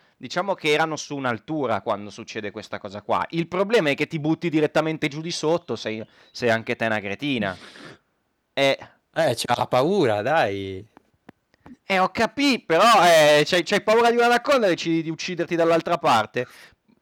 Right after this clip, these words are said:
Speaker 1: Poi, vabbè, cioè, Tommy che combatte con l'anaconda, lei che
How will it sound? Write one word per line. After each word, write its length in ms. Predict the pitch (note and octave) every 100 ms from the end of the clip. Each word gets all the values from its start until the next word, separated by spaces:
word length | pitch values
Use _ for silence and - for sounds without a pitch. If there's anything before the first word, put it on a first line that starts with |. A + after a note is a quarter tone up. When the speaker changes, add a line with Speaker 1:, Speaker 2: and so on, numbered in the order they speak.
| _ _
Speaker 1:
Poi, 480 | G3 F3+ B2 G#2 - - _ _ _ _
vabbè, 300 | - C3+ G#2
cioè, 200 | - B2+
Tommy 240 | - G3+ A3+
che 100 | G3+
combatte 380 | D#3+ D#3 D3 D3+
con 100 | D3
l'anaconda, 540 | C#3 C3+ C3 G#2+ G#2+
lei 180 | B2+ F3
che 340 | - D3 C3+